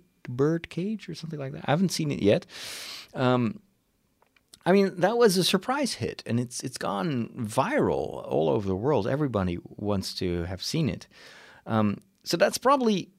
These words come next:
Netflix's approach. They're just trying out, uh, throwing pasta at the wall and see what sticks. Um, it's a risky, uh,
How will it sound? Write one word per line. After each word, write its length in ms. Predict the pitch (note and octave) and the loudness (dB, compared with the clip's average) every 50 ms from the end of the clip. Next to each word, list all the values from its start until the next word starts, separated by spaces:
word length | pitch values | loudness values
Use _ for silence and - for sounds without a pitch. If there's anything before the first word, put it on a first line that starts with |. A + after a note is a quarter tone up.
| _ - - | _ -14 -6
Netflix's 480 | - C#3 D3+ D#3+ - - D3 C3+ - - | -2 0 0 0 0 0 0 0 0 -2
approach. 520 | A2+ - - - C4+ B3+ - - - - | -8 -6 -2 0 0 2 0 0 -4 -8
They're 240 | - B2 B2 B2 B2 | -6 -4 -2 -2 -2
just 460 | B2 B2 C#3 C#3+ D3 C#3+ - - - _ _ _ _ | 0 2 4 4 4 4 2 -2 -8 _ _ _ _
trying 480 | - - - B2+ A#2+ B2+ D3+ D#3+ D#3 C#3+ | -10 -6 -4 -2 0 0 0 0 2 2
out, 380 | B2 A#2 A#2 A#2 A#2+ A#2+ - - _ _ _ _ _ _ - | 4 4 4 4 2 0 -4 -14 _ _ _ _ _ _ -2
uh, 380 | A2 G#2 G2+ G2 F#2 F#2 - - - | 0 0 2 0 0 0 -2 -4 -6
throwing 680 | - - B2+ A#2+ A#2+ B2+ B2+ B2+ B2 A#2+ A#2 A#2+ A#2+ - _ _ _ _ _ _ _ _ _ _ - _ - | -4 0 2 4 4 4 4 2 2 0 -2 -4 -6 -10 _ _ _ _ _ _ _ _ _ _ -20 _ -6
pasta 420 | - - D3 C3 - - - A2+ | -2 -2 0 0 -2 -2 -4 -4
at 120 | - - - | -4 -2 0
the 60 | A2 | 0
wall 340 | A2 A#2 B2+ C3 A#2 A2+ A2+ | 2 4 6 6 8 8 6
and 100 | A2 G#2+ | 4 2
see 120 | - - B2+ | 0 0 0
what 180 | G#2+ G#2 - | 0 0 -2
sticks. 460 | - - - A#3 - - - - - - _ _ - - - - - - - - - - - - - | -2 0 0 0 0 -2 -6 -12 -14 -16 _ _ -20 -20 -16 -16 -14 -14 -16 -18 -20 -20 -18 -8 -2
Um, 320 | C#3+ C#3 C3 B2 A#2 - _ _ _ _ _ _ _ _ _ _ _ _ - - | 0 0 0 0 -2 -6 _ _ _ _ _ _ _ _ _ _ _ _ -8 -6
it's 140 | - - - | 4 6 8
a 60 | G#3 | 8
risky, 600 | G#3+ C#4 D4+ - - C#4 B3 G#3 D#3+ - - - _ _ _ _ - | 8 6 4 2 2 0 2 2 0 -4 -8 -12 _ _ _ _ -6
uh, 520 | C#3 C3 - - - - - - - - | -4 -2 -2 -2 -2 -4 -6 -8 -10 -14